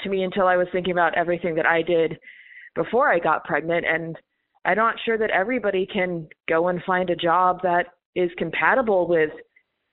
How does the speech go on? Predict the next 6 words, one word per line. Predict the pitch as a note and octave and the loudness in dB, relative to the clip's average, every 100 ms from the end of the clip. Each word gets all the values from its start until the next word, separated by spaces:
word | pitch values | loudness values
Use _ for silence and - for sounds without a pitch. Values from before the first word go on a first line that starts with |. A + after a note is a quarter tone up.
| _ _ - | _ _ 0
uh, | F3 D#3+ - - _ - | 2 0 -4 -20 _ -6
creating | G#3 F#3+ F#3 F3+ | -2 0 0 0
another | F3+ F#3 F3 | 0 0 0
life | D#3+ E3 E3+ - - | 2 2 0 -4 -6
and | E3 E3 | -6 -2
then | D#3+ E3 E3 E3 | -2 0 -4 -8